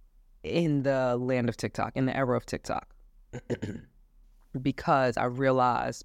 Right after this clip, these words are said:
based on my conversations, so my conversations with creative leads versus the, the presidents of agencies are different. <clears throat> My conversations with the presidents and C C, C E Os of agencies are, <clears throat> "I wanna future-proof my agency. Can you tell me how?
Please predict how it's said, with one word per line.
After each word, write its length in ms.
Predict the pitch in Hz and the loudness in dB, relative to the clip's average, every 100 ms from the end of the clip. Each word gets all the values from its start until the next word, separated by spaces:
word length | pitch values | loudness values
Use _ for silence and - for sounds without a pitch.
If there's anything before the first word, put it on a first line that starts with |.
| - | -8
based 200 | 135 139 | -4 -2
on 40 | |
my 100 | 131 | -2
conversations, 640 | 127 131 127 - 135 123 - | -2 -4 -4 -4 -4 -4 -4
so 80 | 139 | -2
my 100 | 143 | 2
conversations 580 | 196 220 226 240 156 | 2 2 0 -2 -2
with 240 | 147 143 - - - _ - | -2 -2 -4 -20 -20 _ -10
creative 440 | - 160 170 175 | 0 2 2 0
leads 340 | 185 185 185 160 | 0 0 0 -2
versus 560 | 147 139 147 139 131 - | -4 -2 -2 -4 -4 -4
the, 400 | 131 123 120 117 _ - | -2 -2 -2 -4 _ -12
the 60 | 131 | -12
presidents 760 | - 151 151 156 165 - - - - - _ - - | 0 2 4 2 -2 -6 -18 -20 -20 -20 _ -8 0
of 120 | 160 - | 2 2
agencies 480 | 156 156 - 139 | 0 0 -4 -4
are 60 | 131 | -4
different. 400 | 120 135 123 101 - - - - | -4 -4 -4 -4 -10 -20 -14 -4
<clears throat> 440 | 285 220 143 - - | 0 2 0 -4 -4
My 120 | 147 | -2
conversations 580 | 185 160 160 156 156 147 | 2 2 2 -2 -4 -4
with 200 | 143 139 _ | -4 -4 _
the 140 | 143 165 | -10 -4
presidents 400 | 160 151 156 - | 0 2 0 -4
and 100 | 139 | -6
C 100 | 151 | -6
C, 260 | - 139 - | -4 -4 -4
C 280 | - 147 139 | -4 -2 2
E 40 | |
Os 400 | 139 131 131 127 - | 2 2 -2 -6 -6
of 300 | 151 139 127 156 | -2 -2 -2 -4
agencies 500 | 139 135 127 131 127 | -6 -6 -6 -6 -4
are, 420 | 131 123 123 127 - _ - - - - | -2 0 -2 -6 -12 _ -20 -20 -18 -10
<clears throat> 160 | - - 196 | -4 0 2
"I 100 | 170 | 2
wanna 280 | 160 160 | 2 0
future-proof 560 | 160 151 139 139 143 - | 0 -4 -4 -4 -6 -4
my 100 | 139 | -4
agency. 440 | 131 131 131 139 | -4 -4 -6 -6
Can 180 | 123 139 | -4 -4
you 80 | 131 | -4
tell 220 | 127 131 | -4 -2
me 300 | 135 131 127 | -2 -2 -4
how? 520 | 135 135 127 110 123 | -4 -4 -2 -4 -6